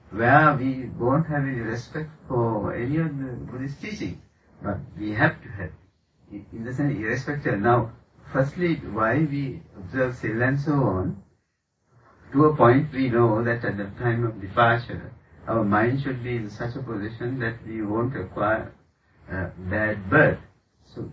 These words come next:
th-, that is also there in, at the back of our mind, but you don't work towards that. But when you discipline yourself,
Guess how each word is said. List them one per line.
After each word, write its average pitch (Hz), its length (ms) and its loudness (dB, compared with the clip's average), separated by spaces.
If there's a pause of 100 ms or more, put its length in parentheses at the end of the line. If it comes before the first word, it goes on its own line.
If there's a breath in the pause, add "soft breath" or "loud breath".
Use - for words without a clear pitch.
th-, 120 180 -8
that 113 160 -4
is 143 140 0
also - 300 0
there 135 260 6
in, 117 160 0
at - 180 -6
the 117 80 -6
back 117 200 -2
of 147 160 -2
our 135 180 6
mind, 190 360 4 (280)
but 131 240 0 (280)
you 117 240 -2
don't 135 340 4
work 123 320 2
towards 98 380 -2
that. 139 240 4 (420)
But - 160 -6 (120)
when 113 200 -6
you 123 80 -4
discipline 139 520 -2
yourself, 143 420 0